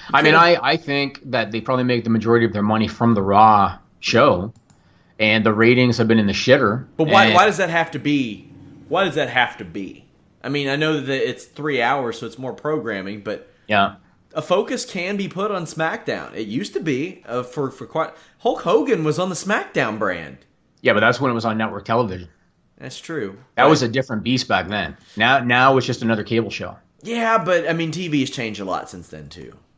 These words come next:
Speaker 1: It has, but Raw is, Raw still does the highest ratings. It's their flagship Monday show since ninety-three or whatever it is. But again, I think it'd be one thing if they just yank Cena from SmackDown completely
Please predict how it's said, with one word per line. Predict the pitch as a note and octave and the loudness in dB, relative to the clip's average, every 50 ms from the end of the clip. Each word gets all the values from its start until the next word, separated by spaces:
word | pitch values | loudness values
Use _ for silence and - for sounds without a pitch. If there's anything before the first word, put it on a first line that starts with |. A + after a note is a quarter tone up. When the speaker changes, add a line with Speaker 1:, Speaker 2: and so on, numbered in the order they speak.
| _ _ _ _ _ - | _ _ _ _ _ 0
Speaker 1:
It | E3 F#3 | 2 4
has, | A3 A#3 F#3 C3 | 6 6 4 4
but | B2+ C3 | 2 0
Raw | A2+ B2+ C#3 D3 D#3 D#3 C#3 | 2 4 4 6 8 6 6
is, | B2 A#2+ B2 A#2+ - - - - C#3 | 6 2 -4 -8 -8 -10 -14 -14 -8
Raw | A2 A#2 B2+ C3+ | -4 -2 -2 -2
still | - - C3+ B2+ B2+ | -2 -2 -2 -2 2
does | B2+ B2+ A#2+ A2 | 2 2 2 2
the | G#2+ | 0
highest | F2 G#2 G#2+ G#2+ G#2 - - | 0 0 0 0 0 -2 -2
ratings. | A2 G#2 G2+ G2 G2+ G2 G2+ G2+ G2+ G2+ - - - - - _ _ _ _ _ _ _ - | -2 -2 -2 -2 -4 -4 -4 -4 -4 -4 -6 -8 -10 -12 -16 _ _ _ _ _ _ _ -2
It's | - A2 A2 - | 0 0 0 2
their | - A#2 G2+ | 0 0 0
flagship | - - G#2+ G#2+ G#2+ G#2+ G#2 - A2+ | 0 2 2 2 2 2 2 0 0
Monday | G#2 A2+ A2 G#2+ A2 G#2+ G#2+ | 2 2 2 2 2 2 2
show | G#2 - - A2+ G2+ G#2 G#2+ | 0 0 2 4 4 4 4
since | G#2 - G2+ - | 2 0 -2 -2
ninety-three | - G2 F#2 G#2 G#2+ A2 G#2+ G#2+ - A#2 G#2+ G#2+ G2+ F2+ E2 F2 F2 A2 A2 - | 0 2 2 2 2 2 0 -2 -2 -4 -2 0 0 0 0 -2 -4 -6 -6 0
or | A2 G2+ | 2 4
whatever | G2 G2 F#2+ G2 F2+ F2+ F2 | 4 6 4 4 4 4 2
it | E2+ E2+ | 2 0
is. | E2 D#2+ F2 G2+ G#2+ - - _ _ _ _ - - - - _ - | -2 -2 -4 -6 -8 -12 -14 _ _ _ _ -20 -20 -20 -20 _ -6
But | - G#2+ G#2+ G2+ - - A#2 | 2 4 4 4 4 4 2
again, | B2 B2 D3 D3 C#3+ C3 | 2 4 4 6 6 6
I | A2+ B2 B2 | 4 4 4
think | F3 F3 F#3+ | 4 4 4
it'd | F3 | 4
be | E3 D3+ | 4 4
one | C3 B2+ C3+ C#3 C3+ | 2 2 2 0 0
thing | - D3 C3 B2 B2 | 0 -2 -2 -2 -2
if | A2+ A#2 A2+ - | -4 -6 -4 -2
they | C#3 A#2+ | -2 0
just | A2 A2+ G2 G#2 | 0 -2 -4 -4
yank | G2 G#2 A2+ A#2+ B2 - | 0 2 2 2 2 0
Cena | - - - B2+ A#2 A2 - | -2 -2 0 2 2 0 0
from | - - A2+ A2+ | 0 0 0 2
SmackDown | A2 - - A2+ A2+ A2 A2 - B2+ A2+ A2+ A2+ | 2 2 2 2 2 2 2 2 2 0 0 0
completely | G#2+ F#2 F2+ G#2+ A2 A#2 C3+ D#3 D#3 E3 G3+ - | -4 -8 -4 2 2 2 4 2 0 -2 -2 -4